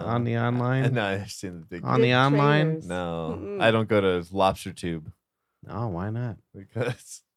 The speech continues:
Speaker 2: <laughs> that's because you get weird ads for fucking <laughs>
Speaker 1: Is there ads? I've never seen an ad on there.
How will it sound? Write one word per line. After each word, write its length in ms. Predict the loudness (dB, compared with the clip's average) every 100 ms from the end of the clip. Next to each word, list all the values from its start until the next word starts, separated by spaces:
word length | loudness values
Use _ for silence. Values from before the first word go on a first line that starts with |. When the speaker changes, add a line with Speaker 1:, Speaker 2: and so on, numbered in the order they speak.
| _ _
Speaker 2:
<laughs> 340 | _ _ _ -16
that's 140 | -14
because 220 | -6 -4 -2
you 160 | -2
get 180 | -2 -2
weird 260 | 2 2 4
ads 240 | 4 2
for 160 | 0 -4
fucking 680 | -2 -4 -4 -8 -6 -8 -6
<laughs> 120 | -8
Speaker 1:
Is 120 | -4 -2
there 180 | -2
ads? 340 | 0 0 2 2
I've 180 | 0 0
never 160 | -2
seen 180 | -2 -4
an 100 | -4
ad 220 | -4 -4
on 200 | -4 -6
there. 260 | -6 -8